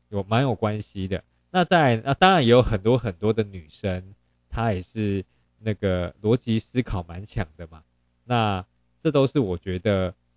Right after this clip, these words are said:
在高学历代表，理工方面的一个代表。那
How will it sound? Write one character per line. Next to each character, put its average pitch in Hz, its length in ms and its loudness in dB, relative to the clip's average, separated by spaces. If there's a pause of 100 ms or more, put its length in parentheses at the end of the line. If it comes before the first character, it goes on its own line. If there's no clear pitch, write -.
(120)
在 104 360 2
高 127 220 0
学 113 140 -2
历 117 100 2
代 113 160 0
表， 90 140 -6
理 98 200 -4
工 156 280 0
方 151 200 -2
面 160 220 -2 (380)
的 - 100 -2
一 101 100 -2
个 107 120 0
代 101 180 -2
表。 80 180 -12
那 175 160 2